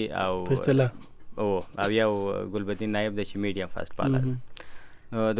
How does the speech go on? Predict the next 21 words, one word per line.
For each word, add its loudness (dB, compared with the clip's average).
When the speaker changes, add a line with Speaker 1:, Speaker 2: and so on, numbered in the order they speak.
Speaker 1:
ګلبدین 6
نایب 8
نه 6
بغیر 8
خو 2
نه 8
کیږي. 2
هغه 8
د 6
کپټان 6
ده. 8
Speaker 2:
هغه 12
باید 12
ولوبي. 10
Speaker 1:
هغه 4
باید 8
ولوبي. 6
لکه 6
اصغر 8
نه 6
چې، 0